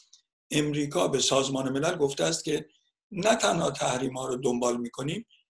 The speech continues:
از این پس هر کشوری هم که اسلحه به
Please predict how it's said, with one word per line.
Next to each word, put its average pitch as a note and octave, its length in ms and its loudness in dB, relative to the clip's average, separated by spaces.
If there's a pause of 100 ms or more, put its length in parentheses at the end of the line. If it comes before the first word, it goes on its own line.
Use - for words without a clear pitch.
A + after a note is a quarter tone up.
(220)
از C#3+ 220 2
این D3 180 -2
پس D3+ 360 0 (240)
هر G3+ 260 4
کشوری F3 680 0
هم B2+ 260 -2
که - 260 -8 (360)
اسلحه C#3 640 2
به D#3 340 2